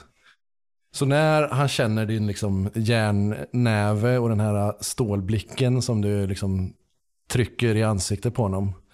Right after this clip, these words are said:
så ser du att han backar inte, men han blir uppenbart skraj och börjar, liksom, darra på rösten.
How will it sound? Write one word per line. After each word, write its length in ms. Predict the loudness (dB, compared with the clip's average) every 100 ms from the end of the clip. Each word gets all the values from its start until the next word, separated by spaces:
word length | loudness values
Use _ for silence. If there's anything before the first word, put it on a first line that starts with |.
| _ _ _ _ _ _ -8
så 140 | -6
ser 300 | -2 0 2
du 140 | 2 2
att 320 | 0 -6 -18 _ _ _ _ _ _ _ -4
han 440 | 0 2 2 0 -6 _ _ _ _ _ _ _
backar 500 | -2 -2 -2 0 2
inte, 420 | 2 2 0 -4 -6 _ _ _ _ -6
men 120 | -2
han 100 | 0
blir 280 | 2 0 -2 -12 _ _ _ _ -4
uppenbart 540 | -4 0 0 0 -2
skraj 580 | -6 -4 -2 -2 -2 -6 -8 _
och 140 | -6
börjar, 260 | -2 -2 -2
liksom, 280 | -4 -4 -2
darra 320 | -2 -2 -4
på 120 | -4
rösten. 580 | -4 -4 -4 -2 -2 -2